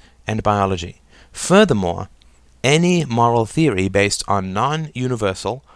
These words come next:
or self-contradictory principles is demonstrably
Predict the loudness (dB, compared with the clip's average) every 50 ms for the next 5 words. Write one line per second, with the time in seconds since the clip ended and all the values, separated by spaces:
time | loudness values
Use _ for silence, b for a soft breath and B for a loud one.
0 | b b b b b b -4 -4 -2 2 2 2 4 4 2 -2 -2 -4 -8 -10
1 | -6 -6 -6 -6 -6 -8 -10 -10 -8 -8 -6 -6 -6 -6 -6 -8 -4 -2 -4 -4
2 | -4 -10 -8 -8 -10 -10 _ b b b b b b b b b b _ -8 -8
3 | -8 -8 -6 -8 -6 -2 0 0 0 0 0 -6 -6 -2 -2 -2 -2 -4